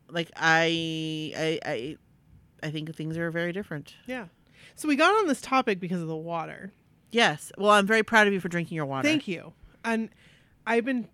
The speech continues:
Speaker 2: trying to drink. So my goal this week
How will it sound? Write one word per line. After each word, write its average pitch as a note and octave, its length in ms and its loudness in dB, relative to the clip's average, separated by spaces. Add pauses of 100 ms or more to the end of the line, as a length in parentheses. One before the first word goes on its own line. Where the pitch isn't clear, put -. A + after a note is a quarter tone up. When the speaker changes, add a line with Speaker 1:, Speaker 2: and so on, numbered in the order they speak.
Speaker 2:
trying B3+ 440 -2
to D#4+ 100 -6
drink. A3 680 -4
So A#3+ 200 -2
my G#3+ 160 0
goal G#3+ 640 0 (180)
this A3 340 -2
week - 480 -10